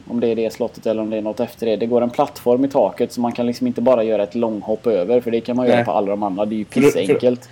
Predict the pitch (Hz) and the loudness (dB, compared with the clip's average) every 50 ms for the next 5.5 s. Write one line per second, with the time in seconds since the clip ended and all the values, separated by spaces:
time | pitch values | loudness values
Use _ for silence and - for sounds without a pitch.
0 | - - - - 123 117 110 107 117 - - 131 123 123 123 123 - 139 127 117 | -20 -20 -6 -2 0 0 2 2 2 4 4 4 4 4 2 2 2 2 2 4
1 | 117 117 123 120 110 98 - - - 120 120 120 117 - - 123 120 117 - - | 4 4 4 4 2 0 -2 -2 2 4 4 4 4 0 -4 -4 -4 -4 -2 -2
2 | 113 110 107 - - - - - 120 117 117 120 123 120 - - - 107 - 117 | -2 -2 -2 -2 -4 -8 -4 0 2 2 4 4 2 2 0 -4 -8 -8 -6 -8
3 | 110 - 113 110 113 110 113 110 101 - - - 123 - - - - 120 120 117 | -6 -4 -4 -2 0 -2 -2 -2 -4 -8 -8 -10 -10 -10 -10 -14 -4 -2 0 0
4 | 110 101 101 107 110 117 117 - - - 110 113 113 113 117 117 - 123 117 110 | 0 0 0 0 -2 -2 -4 -8 -4 -2 0 0 0 -2 -4 -2 0 2 4 4
5 | 113 113 123 123 123 123 117 110 - | 4 4 4 6 6 6 6 6 4